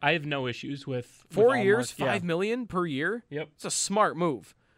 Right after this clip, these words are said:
Speaker 2: by, by Allmark to do that. I, I, you know what? That was a, a good dude that, like, always was honest, straightforward.
Speaker 1: Mm.
Speaker 2: He was hilarious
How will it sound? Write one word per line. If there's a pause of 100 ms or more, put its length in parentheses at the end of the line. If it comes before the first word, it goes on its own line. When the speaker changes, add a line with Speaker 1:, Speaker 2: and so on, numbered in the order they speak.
(120)
Speaker 2:
by,
by
Allmark
to
do
that.
I,
I, (800)
you
know
what?
That
was
a, (500)
a
good
dude
that,
like,
always
was
honest,
straightforward.
Speaker 1:
Mm.
Speaker 2:
He
was
hilarious